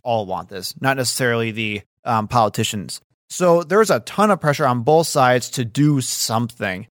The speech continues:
Now, the Democrats have the power in the House. They can still point to the fact that they passed a two point two trillion dollar plan, but that messaging isn't working. So I'm assuming they're gonna have to come down because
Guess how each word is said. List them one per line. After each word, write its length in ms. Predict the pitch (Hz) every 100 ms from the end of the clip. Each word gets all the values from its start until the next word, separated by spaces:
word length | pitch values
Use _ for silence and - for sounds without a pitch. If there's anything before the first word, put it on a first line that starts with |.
| _
Now, 360 | 139 139 135 - _
the 100 | 135
Democrats 680 | 120 196 233 170 147 131 - -
have 360 | - 147 143
the 100 | -
power 500 | 117 - 135 131 120 117
in 260 | 120 107
the 120 | 104 101
House. 600 | - 131 - - - - _ _ -
They 100 | 170
can 240 | 175 139
still 300 | - 165 135
point 380 | - - 226 220
to 60 |
the 120 | 175 147
fact 260 | 143 131
that 120 | 131 123
they 160 | 131
passed 340 | 127 131 127 131
a 60 |
two 180 | 117 139
point 240 | 139 127
two 140 | 120 123
trillion 440 | - 135 123 117
dollar 380 | 117 113 113 107
plan, 560 | - 185 175 113 120 123 _ _ -
but 300 | 151 139 -
that 180 | 147 139
messaging 500 | 151 156 131 131 127
isn't 380 | 127 113 107 107
working. 440 | 147 143 110 95
So 380 | - 143 127 113 _ _
I'm 160 | 139 147
assuming 340 | 139 - 190
they're 100 | 147
gonna 200 | 139 131
have 160 | 127 131
to 80 | 131
come 200 | 123 123
down 260 | 127 123
because 380 | 117 117 127 117